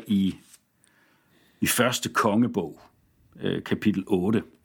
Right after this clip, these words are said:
Det er sådan et, et af det, jeg sådan vil kalde højdepunkterne i,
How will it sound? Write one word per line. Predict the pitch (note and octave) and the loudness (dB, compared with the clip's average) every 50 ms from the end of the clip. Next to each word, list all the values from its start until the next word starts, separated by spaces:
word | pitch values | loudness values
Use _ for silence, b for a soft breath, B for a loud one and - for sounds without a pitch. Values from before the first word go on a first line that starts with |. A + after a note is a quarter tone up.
| _ _ _ _ _ _ _ _ - - - - _ - | _ _ _ _ _ _ _ _ -20 -20 -20 -10 _ 0
Det | G#2+ | 2
er | G#2+ | 2
sådan | - C3+ B2 A2+ G#2 G2 | 4 4 4 2 2 0
et, | G#2 F#2 - - - - - | -2 -4 -4 -8 -14 -8 -2
et | A#2 B2 A2+ | 0 0 2
af | B2+ A2 F2+ F2 E2+ - - - - | 2 0 -2 -4 -8 -12 -12 -6 -4
det, | G2+ G2 | -2 0
jeg | G#2 G#2 | 0 2
sådan | A2 G#2+ F2 | 0 0 0
vil | F2+ E2 | -2 -4
kalde | - - F2+ E2+ E2+ | -4 -2 -2 0 0
højdepunkterne | - - B2 A2 G2+ - E2 - - G2+ F2+ E2+ F2+ F2+ E2 E2 E2 E2 | 2 2 0 0 0 -4 -4 0 0 0 2 2 2 2 0 0 0 0
i, | E2 E2+ D#2 D#2 | -2 -2 -2 -2